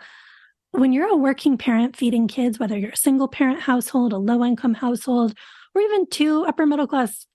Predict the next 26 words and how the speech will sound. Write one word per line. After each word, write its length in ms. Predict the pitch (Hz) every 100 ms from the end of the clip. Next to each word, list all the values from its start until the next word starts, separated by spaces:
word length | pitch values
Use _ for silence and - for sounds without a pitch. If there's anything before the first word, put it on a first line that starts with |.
| -
parents 440 | 269 233 214 -
with 260 | 269 220 -
plenty 240 | 285 262
of 100 | 254
resources, 600 | 240 233 262 208 254 190
but 120 | 202
just 180 | 269 214
not 200 | 226 240
a 60 | 247
lot 180 | 240
of 80 | 226
time, 560 | - - 330 269 233 233 - - -
and 200 | - 254
kids 320 | 233 294 262 226
with 120 | 226
a 60 |
lot 180 | 214 226
of 60 | 233
opinions 540 | 220 - 262 254 226
about 160 | 196 202
what 160 | 220 214
they're 120 | 226
going 260 | 233 220
to 80 | 202
eat, 360 | 254 285 254 - _ _ - - -
actually 500 | 302 - 440 381